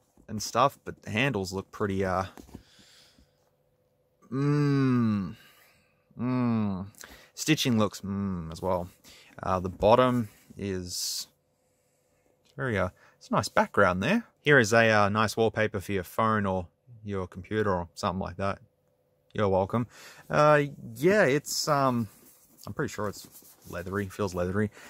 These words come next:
Inside of it, as I said, like, I didn't check this, I just seen it,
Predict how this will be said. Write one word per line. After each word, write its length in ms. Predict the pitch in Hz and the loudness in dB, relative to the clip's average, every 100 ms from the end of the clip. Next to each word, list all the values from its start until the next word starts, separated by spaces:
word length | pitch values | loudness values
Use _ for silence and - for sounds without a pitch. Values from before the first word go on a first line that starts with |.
| - - | -20 -10
Inside 560 | - 139 - - 165 220 | -2 0 2 2 2 2
of 100 | 220 | 0
it, 140 | 254 - - - - - - | -2 -4 -10 -14 -14 -14 -4
as 140 | 147 160 | -2 0
I 40 | |
said, 180 | 147 98 | 0 2
like, 180 | 123 - | 2 2
I 80 | |
didn't 220 | 123 202 - | 2 0 -2
check 340 | - 127 - | 0 0 0
this, 240 | 190 - | -4 -2
I 80 | 117 | -2
just 260 | 135 139 - | -2 -2 -4
seen 220 | 101 117 | -2 -2
it, 160 | 190 | -2